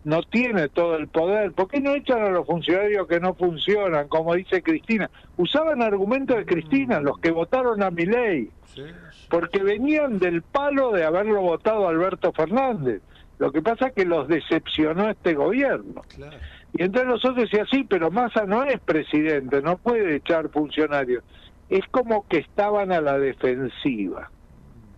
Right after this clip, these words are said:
Speaker 1: Estaban a la defensiva. <clears throat> Esto es interesante porque después, cuando vemos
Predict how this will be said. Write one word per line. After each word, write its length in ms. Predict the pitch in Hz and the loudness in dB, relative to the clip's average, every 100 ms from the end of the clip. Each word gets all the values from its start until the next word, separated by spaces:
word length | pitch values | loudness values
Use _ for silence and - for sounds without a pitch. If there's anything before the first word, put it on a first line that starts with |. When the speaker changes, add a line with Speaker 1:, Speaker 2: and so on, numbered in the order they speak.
| - - | -20 -16
Speaker 1:
Estaban 600 | - - - 185 180 180 165 | -8 -8 -4 -2 0 0 0
a 60 | |
la 100 | 139 127 | 0 -2
defensiva. 800 | 117 - 113 110 - 135 123 156 | -4 -6 -6 -8 -12 -12 -10 -14
<clears throat> 1300 | 113 - - - - - - - - - - - - | -16 -18 -20 -20 -20 -20 -20 -20 -20 -20 -20 -20 -14
Esto 320 | 240 254 302 | -8 -2 0
es 80 | 240 | 2
interesante 920 | 214 202 202 190 - 233 202 165 160 | 0 0 0 0 0 0 0 0 -2
porque 400 | - 170 170 190 | 0 -2 0 0
después, 680 | 190 180 - 247 233 165 156 - - - - - - - - - - | 0 -2 -4 0 0 0 -4 -6 -20 -20 -20 -20 -20 -20 -20 -20 -6
cuando 480 | - 180 180 185 202 | 0 0 0 0 0
vemos 600 | 220 262 262 240 196 - | 2 0 0 0 0 -4